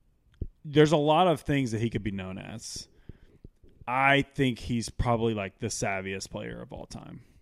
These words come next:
The way that, at, at least that's how I will remember him. The way that he handled his negotiations with franchises, he didn't do everything perfectly,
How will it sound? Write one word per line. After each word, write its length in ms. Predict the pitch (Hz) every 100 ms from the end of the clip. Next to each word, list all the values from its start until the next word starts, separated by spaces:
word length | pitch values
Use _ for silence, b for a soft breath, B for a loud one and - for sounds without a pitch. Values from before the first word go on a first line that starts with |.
| - _ _ b b b b b _
The 140 | 127
way 300 | 120 127 131
that, 220 | 131 120 - _ 151
at, 140 | 143 _ 151
at 160 | 143
least 160 | 147 143
that's 160 | 139 -
how 200 | 139 120
I 140 | 113
will 140 | 107
remember 420 | 104 101 104 101 92
him. 320 | 95 98 113
The 100 | 127
way 160 | 127 127
that 160 | 127
he 160 | 107 113
handled 720 | - 127 127 123 123 113 110 - B B B B
his 220 | - 117 120
negotiations 800 | 113 123 113 131 117 110 120 110
with 140 | 98
franchises, 1300 | - 117 113 120 113 110 113 110 104 95 - - - b b b b b _ _ _
he 260 | 123 135 - 139
didn't 220 | 117 143
do 160 | 127 131
everything 440 | 127 117 127 110
perfectly, 920 | - - 120 - - 117 110 104 101